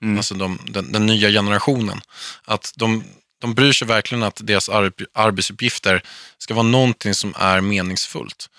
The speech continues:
Speaker 2: och mer fritt än vad man gjort förr i tiden. Att man ska lära sig någonting, att det ska vara, eh, kännas rätt att gå till jobbet, att värderingarna ska vara rätt, att självklart arbetskollegor och allt ska vara bra, men någon djupare mening. Och det är väl det som driver en människa egentligen.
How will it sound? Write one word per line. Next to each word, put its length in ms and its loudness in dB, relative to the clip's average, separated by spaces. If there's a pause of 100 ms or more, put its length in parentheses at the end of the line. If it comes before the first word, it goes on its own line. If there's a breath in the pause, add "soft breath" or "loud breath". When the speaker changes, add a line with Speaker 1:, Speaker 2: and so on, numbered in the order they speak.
(200 soft breath)
Speaker 2:
och 320 -8
mer 280 4
fritt 520 -4
än 180 -4
vad 100 -4
man 140 0
gjort 220 -6
förr 240 -6
i 60 -4
tiden. 380 -6
Att 80 -8
man 100 0
ska 120 -4
lära 300 4
sig 120 -4
någonting, 440 0
att 100 -8
det 120 -8
ska 200 -6
vara, 180 -4 (400 loud breath)
eh, 160 0
kännas 420 0
rätt 380 -2
att 60 -12
gå 80 -8
till 160 -6
jobbet, 360 0
att 140 -2
värderingarna 640 0
ska 160 -6
vara 220 0
rätt, 360 -2 (380 loud breath)
att 240 -6
självklart 360 -2
arbetskollegor 760 0
och 60 6
allt 100 2
ska 140 -4
vara 60 0
bra, 280 2
men 280 0
någon 400 4
djupare 400 0
mening. 420 0 (120)
Och 100 -6
det 80 2
är 40 2
väl 140 0
det 180 4
som 280 -2 (180 loud breath)
driver 360 0
en 100 2
människa 360 2
egentligen. 360 -2